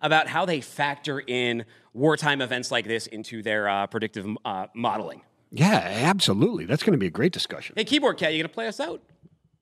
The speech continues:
Speaker 1: Uh, Logi-, Lo-, <laughs> Logic's John Calloway is, uh, gonna come. Uh, it's coming soon. I guess my wand is broken.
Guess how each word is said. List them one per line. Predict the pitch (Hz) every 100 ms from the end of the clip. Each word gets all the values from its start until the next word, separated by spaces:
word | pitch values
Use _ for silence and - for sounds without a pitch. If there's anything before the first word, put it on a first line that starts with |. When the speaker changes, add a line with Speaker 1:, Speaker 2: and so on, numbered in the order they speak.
| _ _ _ -
Speaker 1:
Uh, | 160 160 151 160
Logi-, | 170 269 240 262 226 - _ _ _ _ - - - 160
Lo-, | 240 262 -
<laughs> | -
Logic's | 240 277 269 262 262 - - 359 -
John | 339 240 269 254
Calloway | 220 311 277 180 160 196 226 - - - _ _ _ _ -
is, | 208 208 -
uh, | 240 214 202 190 160 185 - - _ - - -
gonna | 196 180
come. | - - 196 294 294 254 - - _ _ _ _ _ _ _ _ _ 185
Uh, | -
it's | 175 -
coming | - 247 262 226
soon. | - 294 294
I | 262
guess | 240 240
my | 202
wand | 156 147 139
is | 123
broken. | 139 131 123